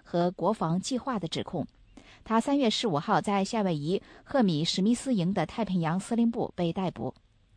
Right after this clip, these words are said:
毕肖普去年五月在电子邮件中向中国女友透露美国作战计划、核武器和美国与国际伙伴的关系等有关情报。此外，他被控去年九月在电话中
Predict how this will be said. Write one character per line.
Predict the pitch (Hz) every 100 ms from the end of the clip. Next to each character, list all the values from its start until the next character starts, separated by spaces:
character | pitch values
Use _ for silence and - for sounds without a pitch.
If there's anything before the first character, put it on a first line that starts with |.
| _ _ _ _ _ _ _ -
毕 | 320
肖 | 330 302
普 | 208
去 | 180 262
年 | 254
五 | 190
月 | 170 202
在 | - 214
电 | 220
子 | 196 185
邮 | 175
件 | 226 214
中 | 214 214
向 | 214 190
中 | 220 240
国 | 202
女 | 180 196
友 | 208
透 | 147 - 220
露 | 190
美 | 175 170
国 | 160 175 202
作 | 214
战 | 202 208
计 | 202 226
划、 | 185 185 151 - - -
核 | - 240
武 | 262
器 | - 208 170
和 | -
美 | 190 160
国 | 185 196
与 | 185 165
国 | - 190
际 | 226 240
伙 | 196 - 160
伴 | 190
的 | 175
关 | 247 277
系 | - 185
等 | 160 160 202
有 | 160
关 | 180 190
情 | 175
报。 | 160 190 - - - - -
此 | 214
外， | 196 190
他 | 202
被 | 208 208
控 | - 214
去 | 202
年 | 214 202
九 | 208 151
月 | 175 220
在 | - 196
电 | 180 233
话 | 196 196
中 | 196 196